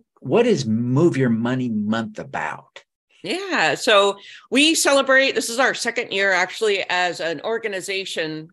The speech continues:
Speaker 2: trying to move this Move Your Money movement forward. And so it's happening in April. And, um, it originally started in two thousand eight in the Occupy movement.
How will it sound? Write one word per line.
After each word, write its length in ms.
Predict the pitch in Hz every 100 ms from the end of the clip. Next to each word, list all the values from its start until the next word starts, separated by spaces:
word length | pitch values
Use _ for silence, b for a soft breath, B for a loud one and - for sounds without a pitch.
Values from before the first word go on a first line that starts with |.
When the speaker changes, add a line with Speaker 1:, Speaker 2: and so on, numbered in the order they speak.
| _
Speaker 2:
trying 280 | - 175 165
to 120 | 165
move 380 | 165 208 208 -
this 380 | 190 180 - - _ _ _ _
Move 220 | 190 208 196
Your 120 | 185
Money 280 | 185 190 190
movement 480 | 190 185 185 -
forward. 640 | - 208 185 165 156 175 - b b b _
And 160 | 175 214
so 180 | 208 190
it's 100 | 208
happening 400 | 196 247 247 240
in 100 | 247
April. 580 | 196 185 170 175 226 269 _ -
And, 580 | 202 190 185 180 185
um, 500 | 180 180 180 180 175 b b
it 160 | 190 202
originally 420 | 214 226 233 254
started 420 | 226 254 247 233
in 120 | 196 -
two 200 | 240 226
thousand 420 | 202 190 196 - 151
eight 400 | 185 247 - _ _ _ -
in 160 | 202
the 160 | 180 -
Occupy 720 | 170 190 220 247 226 233 240 233
movement. 540 | 233 254 240 277